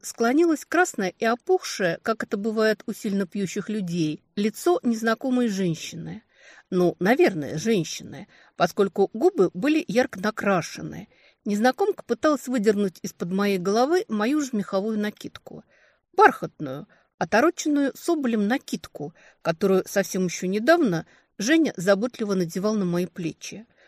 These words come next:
Я не успела ни подумать, ни испугаться, резко выбросила руку,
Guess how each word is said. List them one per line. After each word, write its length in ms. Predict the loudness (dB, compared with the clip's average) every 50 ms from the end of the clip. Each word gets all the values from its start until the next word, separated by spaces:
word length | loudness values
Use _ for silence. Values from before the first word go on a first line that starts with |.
| _ -4
Я 260 | 0 4 6 6 6
не 120 | 6 4
успела 360 | 0 -2 -2 0 2 2 4
ни 120 | 4 4 2
подумать, 680 | 4 4 4 4 4 2 0 0 0 0 -2 -4 -8 -4 0
ни 180 | 2 4 4
испугаться, 920 | 2 2 -2 -6 -6 -4 0 2 2 2 2 0 -2 -12 -8 -6 -8 -8 -8 _ -20 -20 -20 _ _ -4
резко 480 | -2 0 0 0 -2 -2 0 0 0 0
выбросила 640 | 0 -2 -2 -2 -2 -4 -4 -4 -2 0 2 4
руку, 420 | 6 6 6 4 2 -8 -8 -8